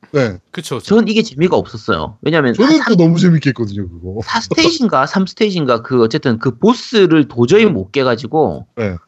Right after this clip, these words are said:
Speaker 3: 한 오십 번쯤 도전해서 결국은 한 번도 못 깨고 그냥 포기했던 거라
Speaker 1: 네네.
Speaker 3: 닌자 가이덴은 난이도 조절이 안 돼요. 그러니까 노멀하고 하드만 있고,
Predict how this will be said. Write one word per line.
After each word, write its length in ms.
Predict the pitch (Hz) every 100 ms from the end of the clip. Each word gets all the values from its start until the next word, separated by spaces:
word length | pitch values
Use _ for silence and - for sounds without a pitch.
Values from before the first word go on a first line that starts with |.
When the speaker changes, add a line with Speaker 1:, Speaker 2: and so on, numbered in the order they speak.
| _ _
Speaker 3:
한 160 | 147
오십 320 | 98 139 -
번쯤 280 | 302 277 233
도전해서 520 | 147 131 143 139 127
결국은 340 | 113 156 165 151
한 160 | 180
번도 220 | 220 214 131
못 320 | 104 - _
깨고 280 | 143 143 151
그냥 200 | 139 113
포기했던 680 | 160 156 180 143 117 90 87
거라 480 | 98 139 98 76 - _
Speaker 1:
네네. 320 | 110 101 90 82 76 76
Speaker 3:
닌자 220 | 202 285
가이덴은 360 | 269 214 196 135
난이도 300 | 135 226 214
조절이 260 | 175 151
안 220 | 101 95
돼요. 320 | 95 101 65 - _ _
그러니까 260 | 120 - _ _ _
노멀하고 600 | 139 165 233 226 180 156
하드만 420 | 151 233 196 156
있고, 460 | 123 113 151 160 165